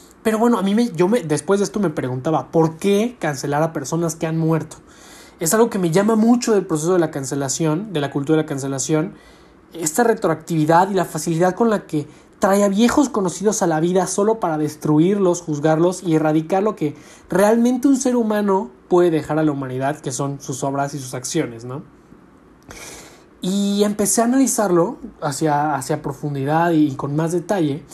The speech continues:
y entendí que estas personas son blancos fáciles de la cultura de la canción por diversos motivos, ¿no? Eh, yo desarrollé cinco, cinco motivos que yo creo básicos del por qué estas personas que ya fallecieron o que, pues, ya no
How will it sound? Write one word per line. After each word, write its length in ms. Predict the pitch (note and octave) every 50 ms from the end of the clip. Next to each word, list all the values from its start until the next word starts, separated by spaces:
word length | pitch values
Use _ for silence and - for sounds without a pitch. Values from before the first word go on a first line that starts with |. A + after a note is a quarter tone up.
| - - - - - - - - - _ -
y 140 | - F#3 G3+
entendí 400 | A3 G#3+ - A#3+ A3+ A#3+ B3 D4+
que 100 | D4 -
estas 240 | F4+ F#4 - E4+ D4+
personas 640 | - - G3 F3 D#3+ - - G3+ G#3+ F3 D3 C3+ C3
son 160 | - F#3+ F#3+
blancos 440 | F#3 F#3+ G3 G#3 G3+ G3+ G3+ - -
fáciles 420 | - G#3 G#3 G#3 - G#3+ F#3+ D#3+ D3
de 60 | D3
la 120 | C#3+ C3+ -
cultura 320 | D#3 C#3+ - - E3+ F3
de 60 | E3+
la 60 | D#3
canción 320 | E3 C#3+ C3+ B2 - D#3 D3+
por 200 | D3+ D#3 C#3 B2+
diversos 540 | C3 B2+ C3 C#3 C#3+ D3+ D3+ D3+ - D#3 D3
motivos, 480 | D#3 D3+ D3+ - F3 E3+ D3+ B2 A#2
¿no? 200 | C3 B2+ C#3 F#3 - - - - - - - - - -
Eh, 560 | - D#3+ D#3+ D#3+ D#3 D#3 D#3 D#3+ D#3 D#3+ E3 D#3
yo 140 | C#3+ G3 G#3
desarrollé 480 | G#3+ F3+ - E3 D3+ D3 D3 D3 D#3+
cinco, 560 | D#3 D#3 - A3+ A3+ A#3 A3 - D#3 C#3+ - - -
cinco 360 | - - - E3+ E3 D#3+ E3+ D#3+
motivos 440 | D3+ D3 - - D3+ D3 D3 D3
que 140 | D3+ - C3
yo 160 | B2+ D3 C#3
creo 320 | C#3 D3+ C#3+ C#3 C#3+ C#3 B2+
básicos 480 | B2 C3+ C#3+ D3 - F3+ D#3+ D3+ - - - - - - - -
del 220 | D3+ D#3 D#3 D#3
por 240 | D3+ D#3 D#3 C#3+ C3
qué 160 | - F3+ F#3
estas 260 | F#3 F#3 - G3+ F#3
personas 560 | D#3 - F3 D#3 D3 - - E3+ E3+ E3 D#3+ D#3+
que 220 | D#3+ D3 C3+ C3
ya 140 | C3 D3 D3+
fallecieron 840 | D3+ D#3+ D#3 D3+ C#3+ C3 B2+ - G3 G#3+ A3 A3+ A3 G#3 G#3 G3 F3+
o 160 | D#3 C3+ B2+
que, 400 | - C#3+ C#3+ C#3 C#3+ C#3+ C#3 C3+
pues, 140 | - C#3 C3+
ya 120 | D3 D3+
no 380 | D#3+ D#3+ D#3 D3+ C#3 C3+ C#3 C3+